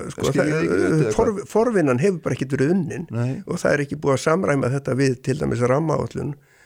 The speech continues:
Speaker 1: og, og það sem að þarna rammaáætlun hefur lagt
Speaker 2: Mm.
Speaker 1: til virkjanakosti innan þessa svæðis. Þannig að, að, að, sem sagt, áætlanir,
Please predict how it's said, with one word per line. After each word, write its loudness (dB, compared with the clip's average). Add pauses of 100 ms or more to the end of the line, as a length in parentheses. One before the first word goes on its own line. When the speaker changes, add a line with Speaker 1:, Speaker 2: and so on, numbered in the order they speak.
(480)
Speaker 1:
og, 0
og -4
það 0
sem 0
að 0
þarna -2 (180)
rammaáætlun 0
hefur -6
lagt -4
Speaker 2:
Mm. -10
Speaker 1:
til -4
virkjanakosti -4
innan 0
þessa -10
svæðis. -10 (800)
Þannig 0
að, 0 (500)
að, -6 (180)
að, -2 (320)
sem -2
sagt, -6
áætlanir, -2